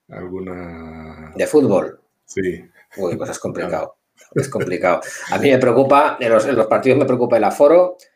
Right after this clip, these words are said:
Speaker 2: la
Speaker 1: Sí.
Speaker 2: ubicación de, la ubicación de la afición contraria
Speaker 1: Sí,
Speaker 2: y el
Speaker 1: señor.
Speaker 2: con-, y el control de los radicales, de los grupos radicales que estén bien controlados.
Speaker 1: ¿Qué tal los radicales últimamente?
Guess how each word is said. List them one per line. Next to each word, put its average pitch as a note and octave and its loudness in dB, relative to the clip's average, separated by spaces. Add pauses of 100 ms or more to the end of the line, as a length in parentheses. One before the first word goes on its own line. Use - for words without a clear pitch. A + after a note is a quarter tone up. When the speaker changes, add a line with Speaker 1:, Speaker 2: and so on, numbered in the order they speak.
(160)
Speaker 2:
la G#2+ -2
Speaker 1:
Sí. A2 4
Speaker 2:
ubicación A2+ 0
de, C3+ 2
la A#2+ 0
ubicación A#2 0
de C3 -2
la B2+ 2
afición A#2 -8
contraria D#3 -2 (200)
Speaker 1:
Sí, - -16
Speaker 2:
y - -8
el F#2+ -6
Speaker 1:
señor. A#2 -2
Speaker 2:
con-, A2+ -2
y B2 0
el B2+ 2
control C3 2
de C#3+ 4
los B2+ 4
radicales, G2+ -4
de G#2+ -14
los G#2 -6
grupos B2 -4
radicales A2+ -2
que - -8
estén A2 -4
bien A2 -4
controlados. E2 -12 (140)
Speaker 1:
¿Qué A2+ -4
tal A#2 -2
los A2 0
radicales F#2 -2
últimamente? F2 -10